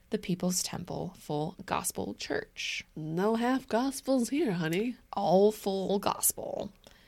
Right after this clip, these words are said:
Speaker 1: His church was gaining a lot of popularity because people were super interested in his supposed healing powers. And he claimed that he also had clairvoyant revelations, which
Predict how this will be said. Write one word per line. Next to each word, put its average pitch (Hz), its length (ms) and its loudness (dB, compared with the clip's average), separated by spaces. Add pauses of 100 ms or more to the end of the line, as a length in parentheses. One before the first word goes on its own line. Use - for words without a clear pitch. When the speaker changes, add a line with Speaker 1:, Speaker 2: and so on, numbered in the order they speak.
(420)
Speaker 1:
His 285 260 6
church 220 440 8
was 180 160 6
gaining 170 440 6
a 175 60 4
lot 202 300 8
of 240 120 2
popularity 156 640 2
because 190 300 0
people 254 340 0
were 214 160 6
super - 580 2
interested 160 560 2
in 165 180 -2
his 156 220 -2
supposed 160 560 0
healing 196 540 2
powers. - 560 0 (360)
And 175 100 6
he 202 80 6
claimed 196 640 8 (320)
that 180 100 6
he - 200 2
also 226 340 8
had 170 420 4 (260)
clairvoyant 233 960 2
revelations, 175 1120 2 (400)
which 180 300 8